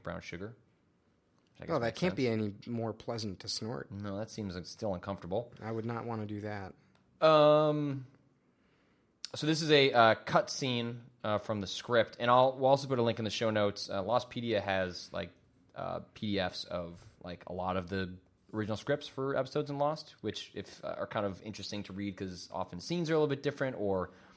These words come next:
Speaker 1: intentions of the characters, uh, are made more explicit or were just removed from the show entirely, uh, when they were, when they were filmed. But, uh, one bit was, uh, Kate was to instinctively have shivered when Jack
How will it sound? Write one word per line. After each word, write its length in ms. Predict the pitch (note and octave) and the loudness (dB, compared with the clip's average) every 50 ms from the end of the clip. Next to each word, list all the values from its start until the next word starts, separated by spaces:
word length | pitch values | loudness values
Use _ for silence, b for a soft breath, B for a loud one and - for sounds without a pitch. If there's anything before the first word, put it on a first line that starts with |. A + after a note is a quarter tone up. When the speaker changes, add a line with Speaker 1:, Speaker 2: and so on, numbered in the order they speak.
| b b - | b b -6
Speaker 1:
intentions 560 | G#2+ G#2 - - C#3+ C#3+ C#3+ - C#3 C3 B2 C3+ | -4 -4 0 0 0 0 2 0 0 0 0 -2
of 80 | A#2 | -2
the 60 | A#2+ A#2 | -4 -2
characters, 640 | - C3 B2 A#2+ A#2+ - A#2+ A#2 A#2 A2+ - - b b b b b b b - - | 0 0 0 2 0 0 0 0 0 -2 -4 -6 b b b b b b b -14 -10
uh, 160 | - E2 - | -8 -6 -4
are 100 | - F#2 F#2+ | -2 -2 0
made 180 | G2 G#2 G2 | 2 2 2
more 160 | G2+ G2+ F#2 F2+ | 2 0 0 -2
explicit 540 | - - - - B2+ A#2+ - - B2 - - | -4 -6 -2 0 0 0 0 0 -4 -4 -2
or 200 | - G#2 G2 F#2+ | -2 0 0 0
were 140 | F2 F#2 F#2 | 0 -2 -4
just 220 | E2+ F#2+ - - | -4 -6 -6 -6
removed 300 | F#2+ F#2 F#2+ G2+ G#2 F#2+ - | -4 -2 -2 -2 -2 -2 -2
from 320 | - F#2 F2+ F2+ F2 E2+ - _ _ _ _ - | -2 -2 -2 -2 -4 -6 -10 _ _ _ _ -10
the 80 | F#2 | -8
show 200 | - - G2 F#2 | -4 -2 -2 -2
entirely, 580 | F2+ E2+ - G2+ G2+ G#2 G#2+ G#2 G#2+ G#2 G#2 G#2 b b b b b b b - E2+ | -4 -2 2 4 4 4 4 2 0 -2 -4 -6 b b b b b b b -16 -12
uh, 180 | F2 E2+ E2+ D#2+ | -10 -10 -10 -10
when 120 | E2+ F#2 F2+ | -8 -8 -8
they 80 | F2 | -8
were, 60 | E2+ D#2+ | -8 -8
when 140 | E2 F#2 F2+ | -8 -8 -8
they 80 | F2 | -8
were 40 | E2+ | -8
filmed. 480 | - - A#2+ A#2 A2 G#2 G2 F#2+ F2 F2+ | -6 -4 0 0 2 0 0 -2 0 2
But, 220 | G2+ F#2+ - b b b b b - | 2 2 2 b b b b b -12
uh, 120 | E2 F2+ - | -10 -10 -8
one 300 | - G2 A2 A2 A2 G2+ | -4 0 0 0 0 0
bit 260 | F2+ G#2 G2+ - - | 0 0 0 0 -2
was, 240 | G2 F#2+ F2+ E2+ F2 | -6 -6 -6 -4 -4
uh, 200 | F#2+ F#2 F2+ E2+ - | -4 -4 -4 -4 -4
Kate 180 | - D#3 D#3+ E3+ | -2 -2 0 0
was 120 | D3+ - | -2 -4
to 80 | - C#3 | -4 -4
instinctively 720 | A#2+ A2 - D3+ D#3+ - D#3+ C3 C3 B2+ A#2+ A#2 G#2+ - - - _ | -6 -4 -4 -6 -6 -4 -6 -4 -4 -2 -2 -4 -6 -8 -12 -20 _
have 160 | - G2+ F2+ | -12 -10 -8
shivered 420 | - - - D#3 C#3 A#2 G#2+ G2 F#2 | -6 -2 0 0 2 2 0 0 -2
when 140 | F#2+ F#2+ F#2 | -4 -6 -6
Jack 380 | - G2 G2 G#2 G#2 - - | -4 -4 -4 -2 -4 -4 -6